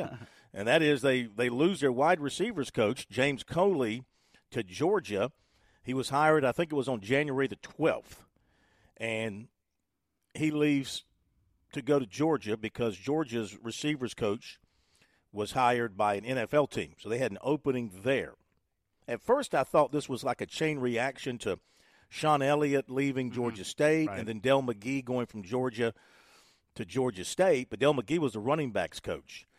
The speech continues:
Speaker 1: did not impact the receivers. And so, uh, Kirby Smart went out and obviously made James Coley some kind of a deal. He had to pay South Carolina money, but he made James Coley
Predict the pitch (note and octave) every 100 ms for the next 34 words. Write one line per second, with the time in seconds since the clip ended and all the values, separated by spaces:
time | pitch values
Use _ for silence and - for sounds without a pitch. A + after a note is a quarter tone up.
0 | _ _ _ _ G#2 G2 C3 C#3+ - C3
1 | B2+ A#2+ A#2+ G#2+ - G2+ - D3 B2 C#2
2 | - - _ - G2+ - A#2+ G#2+ G2+ -
3 | _ _ _ _ _ _ _ _ _ -
4 | G2 F2+ F2+ _ - D3 B2+ - C3+ D#3
5 | B2 A2+ A#2+ B2 F#2 G2 - _ _ _
6 | _ - G2 G2+ D#3+ F3 - D3+ C3 C3+
7 | C3 C3 C#3 A#2+ D3 E3 A#2+ A2 _ _
8 | - D#3+ A3+ F3+ E3+ C#3 A2+ G2 E3+ C#3
9 | G#2 B2 A#2 D3+ A#2+ D#3 C#3+ - C#3 -
10 | C3+ B2 C3+ C#3 A2+ D3 D3 A2 - _
11 | _ _ _ _ _ - G2+ A2+ B2 D3+
12 | A#2+ C#3+ C3 - D3 A2+ G#2